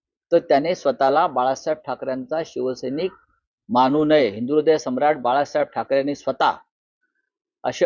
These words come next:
अनेक जय आणि पराजय पचवलेत, आम्ही त्याचे साक्षीदार आहोत. आमच्या वाट्याला विजय कमी आणि पराभव जास्त आलेले आहेत आणि त्यातून आम्ही आजही उभे आहोत. तुम्ही चार चार, पाच पाच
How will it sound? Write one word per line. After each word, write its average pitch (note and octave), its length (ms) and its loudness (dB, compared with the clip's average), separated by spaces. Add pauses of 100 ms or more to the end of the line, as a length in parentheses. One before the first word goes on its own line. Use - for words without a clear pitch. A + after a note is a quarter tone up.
अनेक E3+ 300 2
जय C#3+ 260 2
आणि E3 160 0
पराजय C#3+ 460 0
पचवलेत, C3 480 -4 (140)
आम्ही C3+ 200 -6
त्याचे C#3+ 280 -6
साक्षीदार - 640 -2
आहोत. D#2+ 240 -12 (800)
आमच्या C3 300 2
वाट्याला D#3+ 380 2
विजय D#3 300 2
कमी C#3+ 320 -2
आणि C#3 160 -2
पराभव C#3+ 420 2
जास्त C#3+ 360 -2
आलेले G#2 340 -2
आहेत G2 180 -18 (640)
आणि - 120 -4
त्यातून C#3 400 0
आम्ही F3+ 200 0
आजही E3+ 280 0
उभे G#3 200 4
आहोत. E3 200 0 (1120)
तुम्ही D#3+ 180 -2
चार C#3 280 0
चार, F3 240 2
पाच C3+ 260 -2
पाच E3 240 2